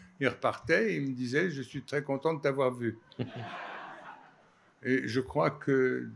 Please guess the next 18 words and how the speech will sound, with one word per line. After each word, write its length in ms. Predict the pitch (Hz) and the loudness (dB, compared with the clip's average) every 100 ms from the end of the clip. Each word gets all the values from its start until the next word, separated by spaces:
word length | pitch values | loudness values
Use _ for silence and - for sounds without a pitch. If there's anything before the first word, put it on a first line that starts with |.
| 107 | -4
dans 200 | 117 120 113 _ - | 0 0 0 _ -6
tous 160 | 156 156 | 0 4
les 160 | 135 | 6
rapports 540 | 113 120 117 135 131 110 | 6 2 0 0 2 2
humains, 440 | 117 127 170 160 - _ _ _ _ _ | 2 2 2 -2 -8 _ _ _ _ _
qui 180 | - 113 | -4 -2
peuvent 300 | 110 120 113 | 0 -2 0
être 160 | 117 117 | 0 -2
si 280 | - - 117 | -4 -4 0
douloureux 720 | 123 123 123 113 135 127 117 | 2 4 4 4 4 4 0
et 60 | |
si 340 | 113 - 127 127 120 | -2 -4 -4 -4 -2
inquiétants, 680 | 123 - 127 147 185 160 - - _ _ _ _ _ _ | -2 4 4 8 6 6 -4 -18 _ _ _ _ _ _
quand 160 | - 135 | 2 6
le 140 | 131 | 6
silence, 880 | - - 139 143 143 131 117 - - | 4 0 4 4 4 2 0 -4 -4
euh, 360 | 113 113 110 107 104 104 104 | -2 -2 -4 -8 -10 -14 -8
de, 580 | 113 113 110 107 107 107 | -6 -4 -4 -6 -10 -12